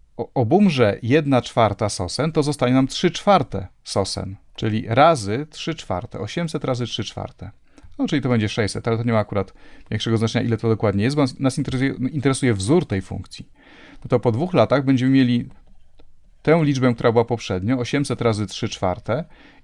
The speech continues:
i jeszcze raz razy trzy czwarte. Czyli mogę tutaj dopisać trzy czwarte do potęgi drugiej. Po trzech latach znowu to się pomnoży przez trzy czwarte, czyli widzimy, że podobnie jak w poprzednim przykładzie,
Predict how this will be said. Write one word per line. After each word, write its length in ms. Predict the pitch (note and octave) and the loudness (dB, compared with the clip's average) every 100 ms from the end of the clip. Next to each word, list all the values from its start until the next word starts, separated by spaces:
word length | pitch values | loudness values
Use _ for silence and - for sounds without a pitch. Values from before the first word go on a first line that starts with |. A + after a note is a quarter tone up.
| - | -2
i 80 | A#2+ | 2
jeszcze 300 | C3+ - C#3+ | 2 4 4
raz 220 | F#3 - | 4 4
razy 300 | B2+ A#2+ A2+ | 4 4 0
trzy 180 | - G#2+ | -4 -8
czwarte. 520 | - F2 F2+ - G#2+ - - - | -6 -6 -6 -12 -16 -16 -20 -14
Czyli 440 | - C3 C#3+ E3+ - | -4 -2 -2 -4 -6
mogę 280 | B2+ A#2 C3+ | -4 -2 -2
tutaj 220 | C3 C3+ | 0 -2
dopisać 500 | B2+ A#2 - A#2 - | -2 -4 0 0 -2
trzy 220 | - - | -8 -6
czwarte 340 | C#3+ A2 G2+ A2+ | -4 -2 -2 -2
do 100 | A2 | -4
potęgi 360 | A#2 F#2+ F#2+ | -2 -2 -2
drugiej. 420 | A#2 C#3 F#2+ B2+ - _ - - - - | 0 0 -2 -6 -14 _ -20 -20 -10 -2
Po 100 | A#2+ | -2
trzech 260 | - F#3+ | 0 2
latach 340 | B2+ A2+ C#3 B2 | 4 4 2 2
znowu 260 | F3 G3+ | 2 2
to 100 | C3 | 2
się 120 | A2+ | 0
pomnoży 300 | A2+ G#2+ G#2 | 0 0 0
przez 160 | F#2 G#2 | -4 -8
trzy 180 | - G2+ | -6 -8
czwarte, 380 | - F2 - - | -4 -6 -6 -8
czyli 200 | A#2 A#2 | -4 -4
widzimy, 380 | B2+ E3+ D3+ | -2 0 0
że 260 | A#2 A2 G#2+ - - _ - - - | 2 2 0 -4 -20 _ -20 -18 -8
podobnie 260 | A2 B2+ | 0 2
jak 80 | B2+ | 2
w 40 | |
poprzednim 320 | - G#2 A#2+ A2+ | 0 -2 0 0
przykładzie, 640 | G#2 - F2+ F2+ G#2+ | -4 -4 -4 -2 -2